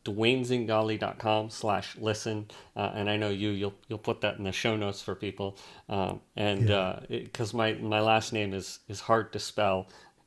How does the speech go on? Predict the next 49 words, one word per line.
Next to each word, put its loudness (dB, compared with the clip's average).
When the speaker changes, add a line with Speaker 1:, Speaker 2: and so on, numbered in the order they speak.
Speaker 1:
And, -8
uh, 0
yeah, 6
that's -6
the -10
best 0
way. 8
And 2
then, 0
of -4
course, 0
if -12
you 0
wanna 2
email 2
me, 4
I'm 4
at -6
hello 4
at -4
dwayne -2
zingali 0
dot -4
com. 2
I 4
love 6
email 2
conversations 0
'cause -6
then 0
I 2
don't 0
get -6
stuck -4
in -4
scrolling 0
Facebook 0
<laughs> 0
as 4
I 4
start 6
your 4
Speaker 2:
<laughs> 2
Speaker 1:
conversation. 4
You 4
know, 10
I'm 4
there. 10
I'm, 2